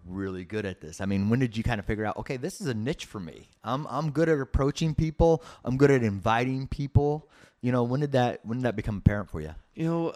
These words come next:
Speaker 2: i-, ironically, it happened before I actually assumed the role, uh, is that I was, like, uh,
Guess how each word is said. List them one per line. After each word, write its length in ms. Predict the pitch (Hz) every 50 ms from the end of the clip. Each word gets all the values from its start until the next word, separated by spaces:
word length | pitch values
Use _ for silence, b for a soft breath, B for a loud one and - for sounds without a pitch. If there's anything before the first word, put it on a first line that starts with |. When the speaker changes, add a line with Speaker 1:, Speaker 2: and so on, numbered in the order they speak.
| - _
Speaker 2:
i-, 120 | - 151 147 -
ironically, 460 | 147 123 139 175 226 226 - 165 127
it 60 | 117
happened 680 | 98 110 127 127 - - 139 127 120 117 113 110 113 - - _ _ _ _ _
before 720 | - 113 - - - - 127 127 131 135 131 131 123 - -
I 60 | 107
actually 720 | 104 107 - - - 127 110 104 104 101 101 98 95 - _ _ _ _
assumed 480 | - 92 - - - 117 113 113 113 110
the 80 | 107 101
role, 540 | 95 101 104 113 120 117 107 104 101 98 - - _ _ _
uh, 300 | 104 101 101 98 98 104 104
is 180 | 110 110 92 113
that 120 | 113 104
I 60 | 107
was, 280 | 107 110 110 107 101 -
like, 300 | 110 101 98 95 - -
uh, 240 | 110 101 95 95